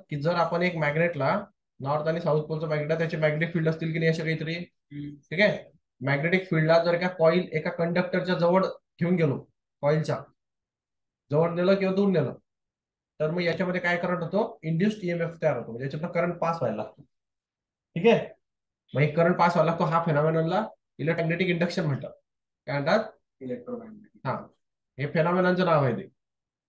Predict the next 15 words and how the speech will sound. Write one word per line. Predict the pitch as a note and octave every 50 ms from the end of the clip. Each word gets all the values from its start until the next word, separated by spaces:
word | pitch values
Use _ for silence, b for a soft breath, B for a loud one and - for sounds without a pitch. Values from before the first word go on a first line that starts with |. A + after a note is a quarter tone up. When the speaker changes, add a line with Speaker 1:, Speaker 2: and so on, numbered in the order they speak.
| _ _ -
Speaker 1:
आता | B2+ C3 D#3 D#3+
बघा | F3 F3 E3+ D#3+
हा | D#3+ D3+ D#3
फेनॉमेनॉन, | D3+ C3+ A#2 A2 G2 F#2+ - - _ _ _ _ _ _ _ _ -
ते | C3 B2+
थोडंसं | C#3+ C3 C3+ D3 D3
ॲनिमेशनने | D3 D3+ D#3+ D#3+ D#3+ D#3 E3 D3+ D#3 D#3
लवकर | D#3 D3+ D3+ D#3+ D3+ C#3+
कळतं. | C#3+ C3 A2+ - - - _ _ _ _ _ _ _ _ _ _ _ _ _ _ _ -
हे | A#2 A#2+ A#2 C3+
तर |
काय | B2+ C3+ C3+ C3+ C3+ C3 C3 - - -
हेनरी | B2 B2+ A#2+ A#2+ C3 C#3
वगैरेने | C3+ C3 B2+ C3 B2+ C3 C3 C3+
आहे | C3+ C3 B2